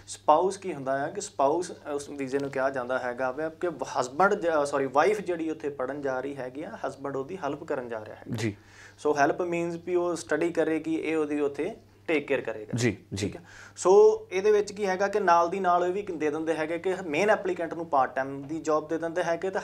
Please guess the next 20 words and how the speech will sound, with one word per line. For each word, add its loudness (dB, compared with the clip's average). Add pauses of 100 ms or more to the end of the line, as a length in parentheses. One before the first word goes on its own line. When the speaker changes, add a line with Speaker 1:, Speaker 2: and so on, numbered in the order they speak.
Speaker 1:
ਹਸਬੈਂਡ 0
ਨੂੰ -2
ਵੀ 0
ਫੋਰਟੀ -4
ਆਰ 0
ਫੋਰਟਨਾਈਟ -2
ਦੀ -8
ਪਰਮਿਸ਼ਨ -4
ਦੇ -6
ਦਿੰਦੇ -6
ਕਿ -4
ਤੁਸੀਂ 0
ਵੀ -2
ਕੰਮ 0
ਕਰ 0
ਸਕਦੇ -4
ਹੋ -2
ਜੇ -2
ਚਾਹੋ 2
ਤੇ। -8